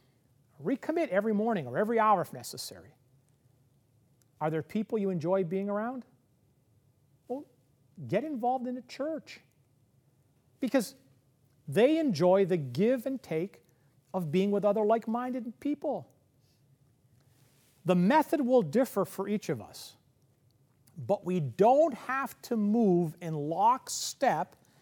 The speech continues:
with this materialistic society all around us. If we set our minds to it, we can find alternatives to a lifestyle that requires constant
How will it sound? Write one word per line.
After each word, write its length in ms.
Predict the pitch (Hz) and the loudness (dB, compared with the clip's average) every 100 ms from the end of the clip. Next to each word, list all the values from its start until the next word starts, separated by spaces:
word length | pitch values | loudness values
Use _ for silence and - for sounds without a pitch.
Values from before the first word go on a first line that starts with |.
| _ _ _ - | _ _ _ -2
with 300 | 196 208 147 | 4 6 6
this 260 | 185 185 | 2 2
materialistic 1200 | 175 165 - - 240 269 294 262 214 214 - 214 | -2 -2 -4 -6 -2 0 2 2 4 2 0 -6
society 640 | - 196 - 254 233 202 175 160 | -6 -8 -4 -4 -2 -2 -2 2
all 200 | 170 175 | 2 4
around 380 | 160 151 123 - | 0 0 -2 -10
us. 220 | - - _ _ _ _ _ _ | -16 -18 _ _ _ _ _ _
If 260 | 220 185 - | 0 0 2
we 200 | 214 311 | 2 4
set 380 | - - 294 - | 2 0 0 0
our 180 | 240 247 | 0 2
minds 520 | 226 269 233 185 - | 2 2 2 0 -4
to 240 | - 117 120 | -8 -8 -8
it, 120 | 202 _ _ _ _ _ _ _ _ _ _ - | -10 _ _ _ _ _ _ _ _ _ _ -2
we 160 | 180 285 | 2 2
can 240 | - 311 | 2 -4
find 340 | - 233 226 226 | -2 -2 -2 0
alternatives 1040 | 196 190 - - 330 277 123 143 208 - - _ _ _ _ _ _ _ | -2 -2 -6 0 2 0 -2 -8 -10 -14 -18 _ _ _ _ _ _ _
to 160 | - 220 | 0 2
a 20 | |
lifestyle 800 | 208 254 339 - - 165 165 208 | 6 6 6 4 0 2 2 2
that 220 | 175 185 - | -2 -4 -4
requires 920 | 190 - - 277 277 190 165 202 - _ _ _ _ | -6 -6 -2 2 2 4 2 0 -6 _ _ _ _
constant 720 | - 247 254 254 - 262 262 | -2 2 2 0 -2 -4 -4